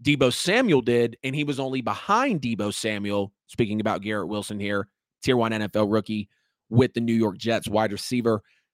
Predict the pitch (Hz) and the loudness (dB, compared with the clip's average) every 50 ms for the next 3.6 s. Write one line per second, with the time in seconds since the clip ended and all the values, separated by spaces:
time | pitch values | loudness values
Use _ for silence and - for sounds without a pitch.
0 | _ - - - - - - - 98 92 - - - 120 127 127 131 123 139 139 | _ -8 -6 -4 -4 -2 -4 -4 -4 -6 -8 -6 -4 0 2 2 4 6 6 6
1 | 143 143 135 - - 135 131 127 123 110 123 117 113 107 117 113 110 - 120 117 | 6 6 4 0 0 -2 0 0 0 -2 -2 -4 -4 -4 -2 -4 -2 0 0 -2
2 | 101 - - 151 147 135 131 117 - 123 123 131 143 139 - - 135 139 143 131 | -2 0 -2 -2 0 0 -4 -4 -4 -6 -4 -2 -4 -4 -2 0 2 2 2 2
3 | 127 143 139 - 139 131 117 127 131 131 127 127 | 0 -2 -2 -2 -4 -4 -4 -2 0 0 -2 -2